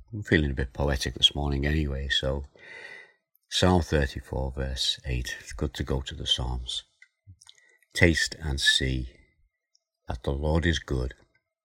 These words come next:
Blessed is the one who takes refuge in him." May we taste and see, and also might others see that element in us,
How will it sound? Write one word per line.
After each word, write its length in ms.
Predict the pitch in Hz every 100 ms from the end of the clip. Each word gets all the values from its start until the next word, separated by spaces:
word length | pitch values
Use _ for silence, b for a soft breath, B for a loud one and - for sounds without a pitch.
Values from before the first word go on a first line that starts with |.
| 92 80 _
Blessed 380 | 71 82 90 -
is 260 | 92 87 -
the 100 | 73
one 380 | 71 69 69 65 -
who 100 | 67
takes 400 | - 69 65 -
refuge 520 | 65 - 67 67 65 -
in 160 | 69
him." 280 | 62 67 64 _ _ B B
May 300 | - 95 87 82
we 440 | 78 90 101 95
taste 360 | - 82 71 -
and 140 | 67
see, 320 | - 67 67 65 B B B _
and 200 | 71 73 -
also 640 | 78 95 87 - 73 67 64 -
might 400 | 65 67 73 - -
others 300 | 78 76 -
see 480 | - 73 71 69 - B B B B B B B -
that 280 | 71 73 -
element 540 | 80 78 78 71 -
in 220 | - 78 69
us, 300 | 67 -